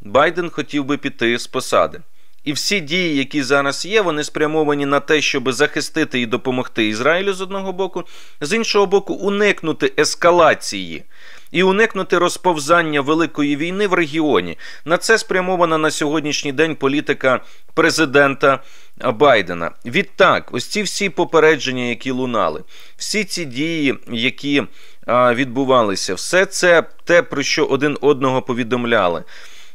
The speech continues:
Те, що Іран явно, скоріш за все, не цілився і, е, на відміну від Росії, до речі, не вдався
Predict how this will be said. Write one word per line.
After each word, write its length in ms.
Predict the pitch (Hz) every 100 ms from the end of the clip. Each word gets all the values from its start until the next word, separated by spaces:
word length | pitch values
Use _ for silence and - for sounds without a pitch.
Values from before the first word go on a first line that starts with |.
| -
Те, 180 | 180 208
що 360 | - 180 175 170
Іран 440 | 151 160 170 180 135
явно, 760 | 110 151 180 170 170 160 151 - - - - -
скоріш 420 | - - 156 165
за 180 | 131 147
все, 260 | - 165
не 160 | 151 151
цілився 920 | - - 175 170 131 104 - 117 90 - - - -
і, 180 | - 143
е, 140 | 151 131 127 135
на 180 | 135 147
відміну 640 | 139 131 160 165 156 131 104 - 104
від 220 | 117 143
Росії, 500 | 143 - - 220 160
до 160 | 101 104
речі, 380 | 87 82 - - - - -
не 160 | 120 147
вдався 640 | 127 160 170 - 143 123